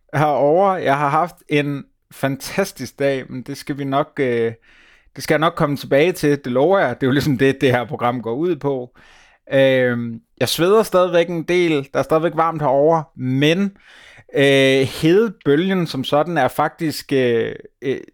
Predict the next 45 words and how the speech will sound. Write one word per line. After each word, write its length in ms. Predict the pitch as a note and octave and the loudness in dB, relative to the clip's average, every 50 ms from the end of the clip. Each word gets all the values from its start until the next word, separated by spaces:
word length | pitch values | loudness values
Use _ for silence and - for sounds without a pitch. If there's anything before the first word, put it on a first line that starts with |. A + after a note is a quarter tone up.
| _ _ _ _ - | _ _ _ _ -20
stillet 400 | - - - C3+ C3 C3+ C#3+ C#3 | -14 -6 -2 -2 0 0 0 0
en 100 | C3+ C#3 | 0 2
lille 200 | D#3 F#3 G#3+ G#3 | 2 2 0 0
smule 360 | F3 - F3+ F3+ F3+ F3+ D3 | -2 -2 -2 0 0 2 2
af. 240 | E3 G#3 G#3 F3+ D3+ - | 2 2 2 0 -2 -4
Til 140 | - D#3+ - | -6 -2 0
gengæld 560 | F3 E3+ F#3 F3+ F3 F3+ D#3 C3+ A2+ - - | 0 0 0 0 0 2 2 2 0 -4 -6
så, 480 | - - - E3 D#3 D#3+ D#3+ D#3+ D#3 | -10 -4 0 2 4 4 4 4 4
øh, 280 | D3+ C#3+ C3+ C3 B2+ B2+ | 2 2 2 2 0 0
lover 420 | B2 - C3 C3+ C3 C3+ C#3+ C#3+ | -2 -2 -2 0 0 2 2 0
de 140 | C#3 - C3 | 0 -2 -4
nu 340 | B2+ C#3 D3 D#3 D#3 D#3 D3 | -4 -2 -2 -2 -2 -2 -4
en, 300 | - B2+ B2 A#2+ A#2+ A#2+ | -4 -6 -6 -6 -6 -6
øh, 340 | A#2 A#2 A2 A2 G#2+ G#2 G2+ - | -6 -6 -6 -6 -6 -8 -10 -10
tyfon, 640 | - - C#3+ - - F#3+ G3+ A3 G3+ D3+ A#2+ A2+ A2 _ _ _ _ _ _ C3 | -6 -6 -6 -4 -2 0 0 0 0 -2 -6 -8 -10 _ _ _ _ _ _ -2
øh, 140 | A#2+ A2+ A2+ | 0 0 0
hen 180 | - C3 C3 | 0 0 0
over 240 | B2+ B2 B2 B2 A#2+ | 0 -2 -2 -2 -4
Tokyo, 480 | G#2+ - - B2 B2 - - A#2 A2 A2 - _ _ _ _ _ | -4 -4 -4 -6 -6 -6 -6 -8 -8 -8 -12 _ _ _ _ _
øh, 280 | - A#2+ A#2+ A2+ A2+ A2 F#2 | -6 -2 -2 0 0 -2 -2
her 280 | G2+ A#2 A#2+ A#2+ A#2 A2 | -4 -4 -4 -4 -4 -4
i 140 | A2+ A#2 A#2 | -6 -6 -6
løbet 280 | A#2+ B2 C3 A#2+ A#2+ | -4 -4 -4 -4 -4
af 140 | A#2 A#2 A2 | -6 -6 -6
de 80 | B2 B2 | -6 -6
næste 240 | A#2+ A#2+ B2 - - | -4 -6 -6 -6 -6
par 100 | C3 A#2 | -6 -4
dage. 320 | G#2+ A2+ A2 A2+ B2 B2+ - - - - - - - - | -4 -4 -4 -4 -6 -8 -12 -18 -20 -20 -20 -20 -10 -8
Og 120 | C3+ C3 - - | -6 -4 -2 -2
det 100 | E3+ E3+ | -2 -2
kan 100 | - A3 | -2 -2
man 160 | A3 G#3+ F#3 | -2 -4 -2
godt 200 | - F#3+ G3 G3 - - - | -2 -2 -2 -2 -2 -2 -2
faktisk 300 | F3+ F3+ F#3+ F#3 - F#3 | -2 0 -2 -2 -2 -2
lidt 140 | G3 F#3 | -2 0
mærke 400 | F3+ F3 E3 E3+ F#3 F3+ E3+ D#3+ | 0 0 0 2 2 0 0 0
i, 160 | - - D#3+ D#3+ | -2 -2 -4 -4
i 40 | |
vejret. 480 | D#3 C#3 D3 D3+ E3 E3 D#3 C3 B2 B2+ | -2 0 2 2 4 2 2 0 0 0
Der, 140 | D3 C#3+ D3 | 0 0 0
der 140 | D3 - D#3 | 0 0 0
er 40 | |
ved 140 | D#3+ E3 F3+ | 0 0 0
at 80 | F#3 - | 0 -2
ske 280 | - - - G3+ F#3+ | -2 -2 -2 -2 0